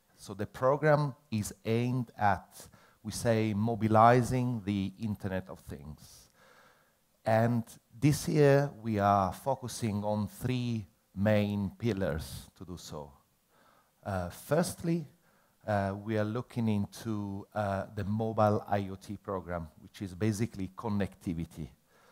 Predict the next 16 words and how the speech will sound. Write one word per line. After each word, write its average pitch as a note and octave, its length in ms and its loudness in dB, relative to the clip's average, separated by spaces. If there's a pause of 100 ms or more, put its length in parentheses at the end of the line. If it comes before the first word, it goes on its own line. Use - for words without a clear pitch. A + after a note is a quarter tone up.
(160)
How A#2 440 2 (140)
to A2 200 -12
promote G#2 680 -6 (460)
commercially A2+ 840 0 (720)
licensed G#2+ 960 2 (540)
L G#2 300 -2 (100)
P G#2 140 -4
W F#2+ 460 -2
A, G2+ 420 0 (340)
low G2+ 120 -8
power G2 460 0
wide G2+ 360 2
area F#2+ 520 2
connections F#2 880 -8 (460)
on G#2 480 -2
existing F#2+ 800 -8